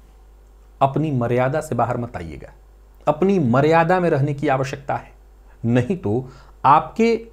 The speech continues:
अपने ही आपके विरुद्ध हो जाएंगे। आपके क्रोध के कारण, वाणी पर नियंत्रण न रख, रख पाने के कारण, जल्दबाजी में लिए गए फैसले के कारण आपको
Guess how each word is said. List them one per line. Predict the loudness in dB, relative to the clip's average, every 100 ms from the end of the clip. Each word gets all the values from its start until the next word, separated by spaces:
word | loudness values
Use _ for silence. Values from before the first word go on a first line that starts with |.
| 0
अपने | 0 4 4 4
ही | 2 0 -2
आपके | -2 -2 -2
विरुद्ध | 0 -2 -4
हो | -6 -8
जाएंगे। | -8 -14 -20 -20 -20 -20 -20 -20 -20 -20 -20 -20 -20 0
आपके | 2 2 -6
क्रोध | -4 -2 -2
के | -2 -4
कारण, | -2 -4 -10 -20 -20 -20 -20 -20 -20 -20 -20 -20 -20 -20 -20 -20 -20 -10 2
वाणी | 4 4
पर | 2 0
नियंत्रण | 2 4 4 4 2
न | 2
रख, | -2 -4 -2
रख | 2 2
पाने | 0 -2
के | -4
कारण, | -2 -2 -2 -10 -18 -20 -20 -20 -20 -12
जल्दबाजी | 0 2 4 4 2 4 0
में | 0
लिए | 0 0 2 4
गए | 4 2
फैसले | 2 2 4 2 0
के | 0
कारण | 0 0 -2 -12 -20 -20 -20 -20 -20 -20 -20 -20 -20 -20 -20 -20 -20 -20 -20 -20 -20 -2
आपको | 0 0 2